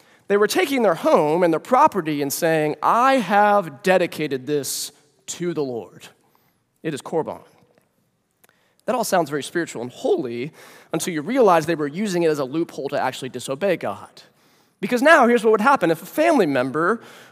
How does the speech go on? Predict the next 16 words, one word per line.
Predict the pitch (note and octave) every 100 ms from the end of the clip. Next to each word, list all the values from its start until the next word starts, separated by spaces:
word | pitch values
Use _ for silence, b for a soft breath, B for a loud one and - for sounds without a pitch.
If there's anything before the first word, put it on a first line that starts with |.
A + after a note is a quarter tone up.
| -
or | G#3 G#3+ G#3
your | G#3 G#3
parents | - - C#4+ C#4+ - -
themselves | A3+ G#3+ - B3+ G3 D#3+ D3+
came | - A3+ B3 A#3
to | -
you | F#3 E3+ F3
in | E3 D#3 D3
need, | G3 F3+ B2 G2 - - b b b b b _
quick | - F#3
sidebar, | E3+ D#3 D#3+ D#3
by | D#3
the |
way, | D3+ D#3+ F#3+ -
Ten | - G3
Commandments, | F3+ E3 F3 F#3+